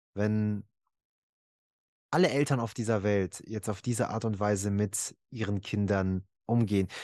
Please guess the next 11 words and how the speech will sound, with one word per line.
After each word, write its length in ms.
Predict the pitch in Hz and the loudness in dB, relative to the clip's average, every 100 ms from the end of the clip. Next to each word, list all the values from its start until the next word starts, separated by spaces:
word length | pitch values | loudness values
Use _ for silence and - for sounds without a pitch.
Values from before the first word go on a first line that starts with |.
| - | -4
gibt's 260 | 160 156 - | -2 0 0
da 120 | 131 | 2
irgendwas, 580 | 131 165 135 113 131 - | 4 4 4 2 2 -2
was 340 | 107 - - - _ _ _ | -2 -2 -6 -10 _ _ _
Chris 220 | 135 131 | -2 0
Fader 320 | - 120 127 110 | 2 4 4 2
sich 220 | 117 - | 0 -2
schon 160 | 113 | -2
so 220 | 101 104 95 | -2 -4 -2
visualisiert 760 | 104 101 98 95 90 123 - | 0 0 0 -2 0 0 0
hat? 240 | 160 165 | -2 -4